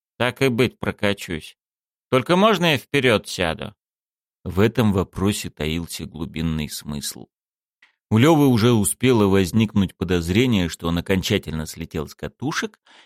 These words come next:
и если привидевшийся ему этой ночью фургон был настоящим, он вполне мог оказаться фургоном скорой помощи, а уговаривающий его бегемот — несколькими ласковыми санитарами,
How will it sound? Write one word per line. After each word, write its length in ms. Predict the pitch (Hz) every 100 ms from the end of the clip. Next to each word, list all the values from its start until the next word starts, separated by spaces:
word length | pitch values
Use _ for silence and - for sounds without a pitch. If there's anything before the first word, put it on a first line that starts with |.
| _
и 60 | 113
если 480 | 117 135 110 104
привидевшийся 880 | 98 - 104 110 104 95 - 95 -
ему 380 | 92 90 92 90
этой 240 | 87 90 90
ночью 400 | 92 87 - 90
фургон 580 | - 101 90 104 85
был 220 | 82 110 87
настоящим, 1120 | 90 - 82 82 90 151 170 - 90 82 - _ _ -
он 120 | 123
вполне 440 | 120 127 117 107 147
мог 180 | 151
оказаться 540 | 131 107 98 110 - 107
фургоном 520 | - 101 92 120 127
скорой 320 | - 117 131
помощи, 720 | 127 131 151 95 82 - - - _ _
а 200 | - 135
уговаривающий 960 | 147 131 147 147 123 101 95 87 - 92
его 360 | 98 104 98
бегемот — 800 | 82 90 - 104 151 254 262 - _ _ -
несколькими 760 | 101 120 220 214 202 202 190 170
ласковыми 720 | 135 156 - 170 175 175 170
санитарами, 1120 | - 170 175 - 101 95 95 90 90 90